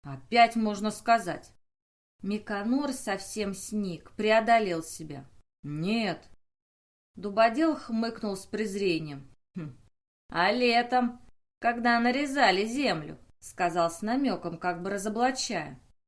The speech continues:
Глушак покраснел, подтвердил.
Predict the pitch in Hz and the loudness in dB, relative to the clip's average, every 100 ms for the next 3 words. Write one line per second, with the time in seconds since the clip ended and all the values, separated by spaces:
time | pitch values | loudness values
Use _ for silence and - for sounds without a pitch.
0 | _ _ _ _ _ _ _ 214 226 247 | _ _ _ _ _ _ _ -10 -6 -4
1 | - 339 339 262 262 285 311 - 220 175 | 2 0 0 -8 -2 0 0 -2 -2 -2
2 | 202 196 233 240 226 165 143 | -4 -8 -2 -2 -2 -6 -8